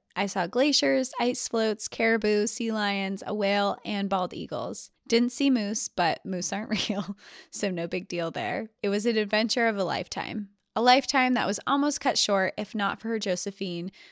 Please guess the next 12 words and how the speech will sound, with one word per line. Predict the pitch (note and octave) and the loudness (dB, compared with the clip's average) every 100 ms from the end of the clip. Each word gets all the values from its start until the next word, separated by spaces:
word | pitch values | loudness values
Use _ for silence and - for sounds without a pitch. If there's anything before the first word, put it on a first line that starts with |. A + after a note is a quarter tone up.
| _ | _
the | A3+ | -6
Park | - B3 A#3+ | 4 4 6
Service, | B3 A3 G#3+ G#3 - - | 2 4 4 2 -2 -4
Tri-Valley | - A#3+ B3 A3+ G3+ G#3 F3+ | 4 4 6 6 6 4 2
E | F#3+ | 0
M | F#3 F3+ | 0 0
S, | D#3+ F#3 - - | -2 -4 -6 -6
and | G3+ | -4
Denali | F#3 G3 F#3+ G3 | -2 -2 0 0
Volunteer | F3+ E3 E3+ - C#3+ | 0 -2 -2 -4 -4
Rescue | A2+ - - | -4 -6 -8
Team. | - - - | -12 -10 -10